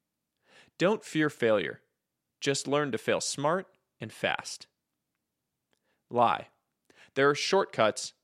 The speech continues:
to achieve success in life. Everyone wants hacks or shortcuts,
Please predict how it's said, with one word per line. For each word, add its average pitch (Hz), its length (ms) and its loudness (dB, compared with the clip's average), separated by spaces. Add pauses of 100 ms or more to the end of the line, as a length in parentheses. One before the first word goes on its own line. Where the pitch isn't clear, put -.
to 127 100 -2
achieve 113 280 -4
success - 440 -2
in 92 100 -10
life. - 380 -10 (1120)
Everyone 139 560 2
wants 104 260 -2
hacks - 380 2
or 113 80 -4
shortcuts, - 680 -4